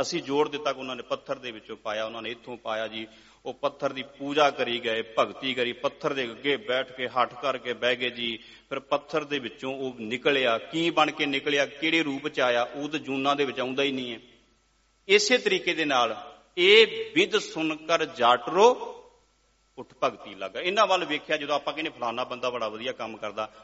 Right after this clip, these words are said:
ਉਹਦੇ ਵੱਲ ਵੇਖ ਕੇ ਆਪਾਂ ਵੀ ਸ਼ੁਰੂ ਕਰ ਲਿਆ, ਫਲਾਨਾ ਬੰਦਾ ਬਾਣੀ ਸਹਿਜ ਪਾਠ ਕਰ ਰਿਹਾ ਜੀ, ਉਹ ਪਰਿਵਾਰ ਕਰਦਾ ਜੀ,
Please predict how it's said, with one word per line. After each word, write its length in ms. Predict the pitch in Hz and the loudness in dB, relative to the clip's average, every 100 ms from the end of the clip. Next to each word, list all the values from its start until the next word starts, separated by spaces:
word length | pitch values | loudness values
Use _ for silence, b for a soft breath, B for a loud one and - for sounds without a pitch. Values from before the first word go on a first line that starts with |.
| B | B
ਉਹਦੇ 180 | 151 156 | -6 -2
ਵੱਲ 160 | 160 131 | 0 0
ਵੇਖ 200 | 123 117 | -2 -4
ਕੇ 80 | 120 | -4
ਆਪਾਂ 240 | - 131 | -6 -8
ਵੀ 60 | 135 | -12
ਸ਼ੁਰੂ 220 | 131 131 | -12 -8
ਕਰ 200 | 127 113 | -6 -4
ਲਿਆ, 180 | 110 110 | -4 -6
ਫਲਾਨਾ 540 | - - - 127 131 | -8 -20 -4 -2 -2
ਬੰਦਾ 260 | 127 123 131 | -4 -4 -4
ਬਾਣੀ 260 | 117 113 | -2 -4
ਸਹਿਜ 300 | 120 131 131 | -4 -2 0
ਪਾਠ 220 | - 120 | 0 -2
ਕਰ 200 | 120 120 | -2 -4
ਰਿਹਾ 160 | 110 113 | -2 -2
ਜੀ, 160 | 104 113 | -4 -10
ਉਹ 60 | |
ਪਰਿਵਾਰ 400 | 113 113 107 110 | -8 0 2 2
ਕਰਦਾ 380 | 110 107 98 107 | 2 -4 -4 -6
ਜੀ, 120 | 101 | -6